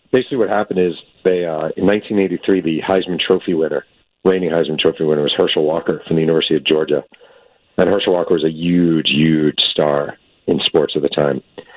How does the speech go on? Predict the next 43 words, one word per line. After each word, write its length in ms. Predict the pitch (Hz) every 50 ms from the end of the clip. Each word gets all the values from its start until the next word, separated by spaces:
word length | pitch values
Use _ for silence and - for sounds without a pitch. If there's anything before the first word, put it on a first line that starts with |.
| - - - _
And 100 | - 90
he 80 | 82 113
wanted 300 | 110 113 110 107 107 92
to 60 | -
come 180 | - - 101 101
out 140 | 110 113 92
after 220 | 87 85 - 87
his 100 | 78 -
junior 240 | - 82 82 80 87
year, 200 | 92 113 135 110 -
but 160 | 82 - -
the, 200 | - 82 82 82
uh, 140 | 78 76 - - _ _ _ _ _ _ _ _ _ -
the 120 | 104 98
N 100 | 95 92
F 80 | - 104
L 160 | 113 110 92
wouldn't 260 | 80 90 87 85 78
draft 280 | 80 82 80 73 - -
juniors. 380 | 104 117 110 85 73 - - - _ _ _ _ _ _ _ _ _ _ _ _ _ _ - -
So 100 | - 101
he 80 | 92
reached 240 | 85 101 117 110 -
out 160 | 113 101 98
to 60 | - 92
this 100 | 92 - -
new 240 | 98 92 95 95 87
league, 260 | 87 87 101 110 104 - - _ _ _ _ _ _ _ _ _ _ _ _ _ _ _ _ _ _ _ _ -
and 120 | - 92 90
there 140 | 98 104 107
I 120 | 110 120 123
am 80 | 113 92
one 140 | 87 95 101
day 120 | 101 101
in 40 | 98 92
the 60 | 90
Mahopac 460 | 90 92 98 98 - - 101 95 -
Public 300 | - - - 98 92 -
Library 320 | - 98 104 - 92 82 78
in 60 | 80
Mahopac, 320 | 85 87 82 - 90 82 - -
New 100 | 92 98
York, 120 | 92 -